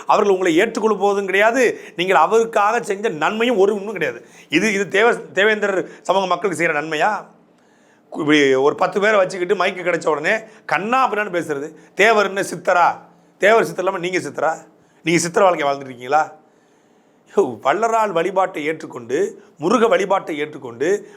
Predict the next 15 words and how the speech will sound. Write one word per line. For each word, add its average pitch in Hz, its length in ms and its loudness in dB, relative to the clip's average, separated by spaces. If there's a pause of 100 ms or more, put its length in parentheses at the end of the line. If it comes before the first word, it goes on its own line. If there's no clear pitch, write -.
(100)
வள்ளலார் 226 540 2
வழி 175 220 -2
வாழ்ந்து, 165 680 -2 (840)
அவர் 143 360 2
நினைச்சிருந்தா 196 760 -2
எவ்வளவு 214 480 2
சுகபோகமாக 226 720 -2
வாழ்ந்திருக்க 190 420 -2
முடியும், 117 360 -14 (640)
எவ்வளவு 254 500 4
சுகபோகமான 247 720 0
வாழ்க்கையை 226 440 0
வந்து 202 200 0
அனுபவித்திருக்க 208 520 0
முடியும். 135 420 -10